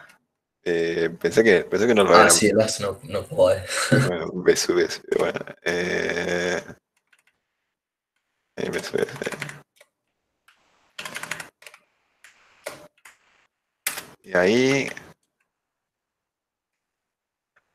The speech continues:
Speaker 1: Mu-,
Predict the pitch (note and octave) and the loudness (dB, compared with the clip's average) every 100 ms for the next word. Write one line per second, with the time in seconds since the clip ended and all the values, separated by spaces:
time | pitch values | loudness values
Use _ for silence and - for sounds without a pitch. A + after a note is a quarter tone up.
0 | _ _ _ _ _ _ _ _ _ _ | _ _ _ _ _ _ _ _ _ _
1 | _ _ _ _ _ _ _ - - F#2 | _ _ _ _ _ _ _ -12 -6 0
2 | F#2+ | 2